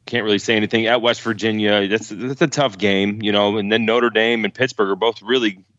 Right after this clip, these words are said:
pretty good teams too. So when I look at it, um, it's kind, they're kind of in the same situation, I feel like, with Syracuse, where they've lost pretty much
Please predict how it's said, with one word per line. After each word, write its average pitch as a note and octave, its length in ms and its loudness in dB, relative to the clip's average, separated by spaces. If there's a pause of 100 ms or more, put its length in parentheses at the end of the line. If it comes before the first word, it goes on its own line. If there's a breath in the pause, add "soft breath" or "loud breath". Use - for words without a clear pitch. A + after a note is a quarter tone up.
(120)
pretty C#3+ 200 0
good A2 180 0
teams A2+ 360 -2
too. G2+ 240 -2
So F#2+ 320 0 (520 loud breath)
when B2+ 120 0
I E3 80 2
look D3+ 260 -2
at A#2 100 2
it, G#2 180 -4 (140)
um, F#2 560 -6 (480)
it's G#2+ 180 -4
kind, C3+ 340 0
they're C#3 100 2
kind C#3+ 240 0
of B2 80 0
in B2+ 60 -2
the A2+ 80 -2
same A#2 260 -2
situation, A2 480 -2
I G2 80 2
feel G#2 160 0
like, F#2 100 0
with F2+ 120 -4
Syracuse, G2 480 -2
where F#2+ 100 2
they've F#2 200 0
lost G2 600 -2 (880 soft breath)
pretty C3 300 0
much G#2+ 380 2